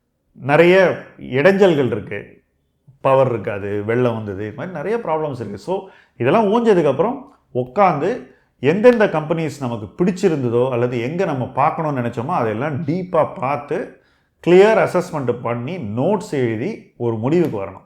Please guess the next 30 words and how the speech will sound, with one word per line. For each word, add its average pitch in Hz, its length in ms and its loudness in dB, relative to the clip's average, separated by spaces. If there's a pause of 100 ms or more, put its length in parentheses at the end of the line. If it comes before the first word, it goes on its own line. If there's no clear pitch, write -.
(480)
அந்த 135 140 -2
முடிவையும் 226 580 4
அந்த 175 120 -2
நோட்ஸினுடைய 147 640 -2 (520)
இறுதியில 190 480 4
நம்ம 143 220 -2
எழுதிக்கணும். 156 500 2 (180)
எழுதி 147 300 0
வச்சுட்டு 127 460 -2 (580)
ஒரு 127 160 2
ஒண்ணு 139 240 0
ரெண்டு 127 220 -2
நாள் 151 240 -4
ஆற 147 240 0
போட்டு 120 320 -8 (200)
யோசிச்சுட்டு 180 640 -2 (420)
அதுக்கப்புறம் 196 500 6
அந்த 180 120 0
நிறுவனம் 175 380 0
நம்ம 139 180 -2
போர்ட்ஃபோலியோக்குள்ள 143 580 0
வரணுமா 135 500 0
வேண்டாமா, 120 520 0
அல்லது 175 240 0
நம்ம 151 200 -4
அடுத்து 180 360 0
என்ன 160 220 2
செய்யணும், 120 500 -2
எப்படி 139 340 0
இந்த 131 220 0